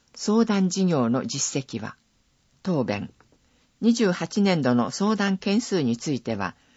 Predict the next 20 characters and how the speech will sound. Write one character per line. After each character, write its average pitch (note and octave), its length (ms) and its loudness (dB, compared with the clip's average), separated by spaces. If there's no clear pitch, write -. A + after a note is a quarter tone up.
新 G#3 280 0
規 C3 180 -4
で - 220 0
二 E3 100 -4
百 G3 240 -4
九 F#3+ 260 -2
十 A2+ 240 -4
六 C3+ 240 -2
件、 G2 300 -8
延 E3+ 140 -2
べ C#3 240 -4
八 E3+ 280 -8
百 A3+ 200 -8
三 G3+ 300 -2
十 C3+ 160 -2
二 C3 140 0
件 A2 260 -4
で G#2+ 160 -6
あ G#2 100 -10
る。 - 140 -16